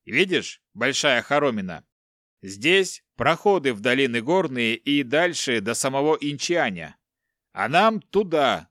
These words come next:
к пустотным горам, по подземному ходу к тёмному замку. Братка вызволять из полона.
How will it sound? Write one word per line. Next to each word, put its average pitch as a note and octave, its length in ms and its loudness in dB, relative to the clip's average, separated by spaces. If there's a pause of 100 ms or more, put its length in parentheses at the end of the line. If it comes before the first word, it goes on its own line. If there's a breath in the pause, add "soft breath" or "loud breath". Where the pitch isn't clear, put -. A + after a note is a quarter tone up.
(120)
к - 80 -20
пустотным D#3+ 640 -2
горам, C#3+ 460 2
по G#2+ 100 -2
подземному B2 720 -2
ходу E3 480 -2
к - 80 -20
тёмному C#3+ 460 -2
замку. D3+ 680 -4 (500)
Братка B2 520 0
вызволять A2+ 560 0
из A#2 180 -4
полона. G2 560 -2